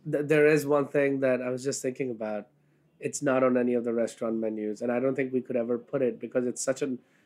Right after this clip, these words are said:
it's, it's a somewhat of an acquired taste. I don't know if other people would even find it exciting as a flavor. It's somewhat flat. It's a, it's a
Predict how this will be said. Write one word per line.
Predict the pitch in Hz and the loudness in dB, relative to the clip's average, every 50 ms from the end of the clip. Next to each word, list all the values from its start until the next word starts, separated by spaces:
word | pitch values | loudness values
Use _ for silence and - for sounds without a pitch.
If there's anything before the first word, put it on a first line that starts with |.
| _ _ _ | _ _ _
it's, | - - 196 | -14 -8 -6
it's | 190 165 - | -6 -4 -2
a | 208 | -4
somewhat | - - 214 226 269 285 | 0 0 2 2 4 2
of | 240 208 190 | 2 2 2
an | 160 143 | 2 2
acquired | 123 - - 123 120 117 120 127 143 160 156 156 | 2 0 0 0 0 2 4 4 2 2 0 0
taste. | 165 165 180 226 220 - - - - - | 0 0 0 0 -4 -6 -10 -12 -8 -6
I | 135 | -4
don't | 135 143 | -2 2
know | 151 151 | 2 2
if | 147 - | 0 0
other | - 135 135 135 131 | -4 0 0 0 0
people | 131 139 139 135 131 139 135 | 0 0 -2 -2 0 -2 -2
would | 127 131 127 | -2 0 0
even | 131 123 127 127 120 | 0 0 0 -4 -4
find | - - 117 123 127 131 131 | -4 -6 -4 -2 -2 0 2
it | 131 123 123 - _ _ _ _ _ _ _ _ _ _ - | 0 0 0 -4 _ _ _ _ _ _ _ _ _ _ -8
exciting | 147 127 - - - 123 131 135 135 131 120 123 | -6 -2 -2 0 2 4 4 4 4 4 4 2
as | 117 120 | 2 0
a | 117 | -2
flavor. | 113 - - 143 147 143 131 123 | -2 0 2 2 4 4 4 2
It's | 120 113 - - - | 2 0 -4 -12 -16
somewhat | - - - 196 220 233 190 - | -14 -2 0 2 2 2 0 -2
flat. | - - - 143 131 123 110 110 - - - _ - | -6 -4 0 2 2 2 0 -4 -10 -16 -16 _ -8
It's | 139 127 - - 139 | -8 -6 -2 0 0
a, | 123 120 117 113 110 104 - _ - - - - - _ _ _ _ _ _ - | 2 2 0 0 -2 -6 -10 _ -14 -14 -14 -14 -16 _ _ _ _ _ _ 2
it's | 170 170 160 208 | 2 2 4 2
a | 185 160 | 2 0